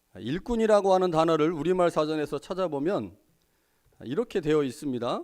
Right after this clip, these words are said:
품삯을 받고 남의 일을 하는 사람. 일꾼은 기본적으로 남의 돈을 받고 일하는 사람이기 때문에 자신이 받은 품삯값을 해야 합니다.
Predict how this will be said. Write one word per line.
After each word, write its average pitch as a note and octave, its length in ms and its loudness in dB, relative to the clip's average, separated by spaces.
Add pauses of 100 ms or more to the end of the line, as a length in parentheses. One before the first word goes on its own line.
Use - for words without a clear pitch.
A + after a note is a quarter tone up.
품삯을 A3+ 560 2
받고 A#3+ 640 -2 (440)
남의 C#3+ 520 2
일을 F3+ 220 -2
하는 G3 320 -6
사람. G2+ 420 -12 (1900)
일꾼은 G3+ 400 0
기본적으로 G3+ 920 4
남의 E3 380 0
돈을 F3 360 4
받고 D3+ 380 -2
일하는 E3+ 400 0
사람이기 D#3+ 540 -4
때문에 B2+ 600 -4 (580)
자신이 G#3 520 -4
받은 D#3+ 480 -2 (600)
품삯값을 B3+ 1000 -4
해야 G#3 220 -6
합니다. G2+ 420 -16